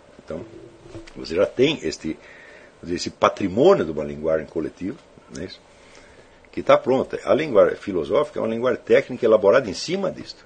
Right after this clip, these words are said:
e que tem constantes referências a esta linguagem, tanto a linguagem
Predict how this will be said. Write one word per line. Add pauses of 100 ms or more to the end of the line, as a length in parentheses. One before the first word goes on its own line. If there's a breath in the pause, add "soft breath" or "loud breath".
(120)
e
que
tem
constantes
referências
a
esta
linguagem,
tanto
a
linguagem